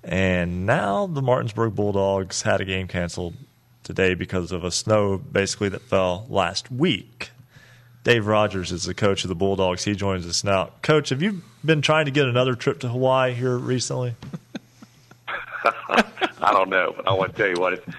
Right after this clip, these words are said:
Speaker 2: it's eighty-some degrees over there, and it's nice to be walking that beach. Um,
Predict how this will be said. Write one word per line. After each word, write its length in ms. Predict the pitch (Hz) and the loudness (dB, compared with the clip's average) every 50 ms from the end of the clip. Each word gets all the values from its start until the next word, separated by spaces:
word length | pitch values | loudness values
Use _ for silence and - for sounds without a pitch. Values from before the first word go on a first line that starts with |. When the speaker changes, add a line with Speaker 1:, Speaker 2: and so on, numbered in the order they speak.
| - - - | -10 -2 -2
Speaker 2:
it's 200 | 110 110 - - | -2 0 2 0
eighty-some 600 | 120 117 113 113 117 104 - 120 113 113 110 101 | 0 0 0 -2 -4 -2 2 2 2 2 2 -2
degrees 400 | 101 - 113 113 107 104 98 92 | -2 0 2 2 2 0 0 0
over 320 | 95 98 92 90 98 95 | 0 0 0 0 0 0
there, 320 | 90 92 - 92 - 196 | 2 4 4 4 4 4
and 100 | 220 - | 4 2
it's 120 | 123 113 - | 2 2 2
nice 360 | 277 - 156 104 107 190 220 | 2 2 4 4 4 4 4
to 140 | - - 156 | 4 4 2
be 160 | - - 180 | 2 4 4
walking 320 | 156 104 104 101 - - - | 6 6 6 4 2 0 0
that 260 | - 95 - - - 110 | 0 0 2 0 -2 -2
beach. 220 | 107 101 98 - - - - - - - - - - - - - - - - | -2 -4 -4 -8 -12 -18 -20 -20 -20 -18 -18 -18 -18 -20 -20 -20 -10 -6 -2
Um, 400 | 95 92 92 87 85 82 82 | 0 0 0 0 0 -2 -4